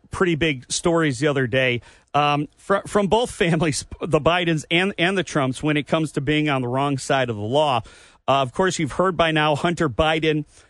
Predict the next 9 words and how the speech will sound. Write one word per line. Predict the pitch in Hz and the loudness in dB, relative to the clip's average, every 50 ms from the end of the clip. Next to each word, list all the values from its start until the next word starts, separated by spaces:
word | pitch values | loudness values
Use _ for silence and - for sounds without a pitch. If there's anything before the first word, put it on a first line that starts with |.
| _ _ | _ _
he's | _ - 175 170 156 - | _ -8 -6 -6 -6 -8
pled | - - - 180 165 156 127 | -10 -4 0 0 0 0 -2
guilty | 104 127 165 170 165 - - 175 151 | -2 0 0 0 0 -2 -4 -6 -4
to | - 147 | -4 -4
two | 131 - - 233 254 247 | -6 -2 0 0 2 2
misdemeanors | 214 226 220 - - - 202 175 170 165 165 160 165 160 | 2 2 0 -2 -2 -2 0 0 2 2 0 0 -2 -4
for | - - 170 151 | -2 -2 0 0
not | 151 156 151 151 - | 2 2 0 0 0
paying | - - - 165 165 165 156 160 160 | 0 0 2 2 2 0 0 -2 -4